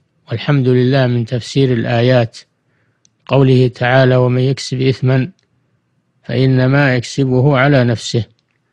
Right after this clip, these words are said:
إلى قوله تعالى: "وكان فضل الله عليك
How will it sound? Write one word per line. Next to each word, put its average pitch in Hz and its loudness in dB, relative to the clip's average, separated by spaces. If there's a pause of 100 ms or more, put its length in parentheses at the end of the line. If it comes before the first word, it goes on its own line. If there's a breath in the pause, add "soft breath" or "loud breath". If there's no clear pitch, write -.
(400)
إلى 156 4
قوله 131 4
تعالى: 127 2 (720)
"وكان 135 2
فضل 135 0
الله 123 0
عليك 131 -2